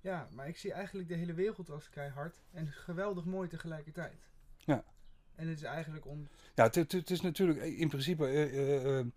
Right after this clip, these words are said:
Speaker 2: waar je ook woont, het, het is en blijft een gevecht tegen de elementen.
Speaker 1: Niet alleen de elementen. Weet je, we leven hier natuurlijk in de derde dimensie.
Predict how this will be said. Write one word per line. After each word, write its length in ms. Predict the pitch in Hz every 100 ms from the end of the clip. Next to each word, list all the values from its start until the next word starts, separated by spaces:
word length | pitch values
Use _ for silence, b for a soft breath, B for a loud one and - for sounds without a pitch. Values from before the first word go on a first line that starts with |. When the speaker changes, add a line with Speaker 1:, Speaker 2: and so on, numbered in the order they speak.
| B B B
Speaker 2:
waar 240 | 131 160 160
je 80 |
ook 120 | 131 131
woont, 240 | 143 127
het, 160 | 127 135
het 260 | 139 123 -
is 300 | 147 151 143
en 100 | 123
blijft 300 | 131 120 -
een 120 | 107
gevecht 380 | 110 131 117 -
tegen 280 | 120 110
de 80 | 120
elementen. 460 | 113 117 127 117 - - - _ - - _ -
Speaker 1:
Niet 260 | 160 151 147
alleen 220 | 135 143
de 100 | 147
elementen. 540 | 151 156 156 165 175 - - - -
Weet 120 | 135
je, 80 | 139
we 60 | 139
leven 320 | 139 135 139
hier 100 | 135
natuurlijk 360 | 131 139 131
in 60 | 139
de 60 | 131
derde 280 | 135 131
dimensie. 580 | 127 135 135 - 120 127